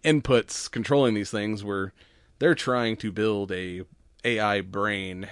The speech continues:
and, you know, for this body where it's, uh, you know, able to kinda navigate and figure out shit on his own, and also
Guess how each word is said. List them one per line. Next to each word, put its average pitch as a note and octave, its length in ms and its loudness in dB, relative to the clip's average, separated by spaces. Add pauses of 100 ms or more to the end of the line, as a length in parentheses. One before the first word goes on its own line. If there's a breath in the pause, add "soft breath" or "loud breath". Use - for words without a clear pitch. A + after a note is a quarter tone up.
(160)
and, F#2+ 380 -12
you A2+ 120 -6
know, F#2 140 -8
for A#2+ 280 0
this G2+ 200 -4
body G2 400 -2
where G2+ 200 -6
it's, G2 200 -8
uh, F#2+ 220 -2 (120)
you G#2 120 -8
know, F#2+ 100 -12
able G#2+ 300 -2
to G2 380 -6 (560 soft breath)
kinda A#2 240 0
navigate A2 640 0
and F#2+ 300 -6 (160)
figure A2+ 320 2
out G#2 140 4
shit A#2 180 -2
on G2+ 140 -2
his G2 120 -6
own, G#2+ 220 -2
and C3 100 -2
also C3 440 2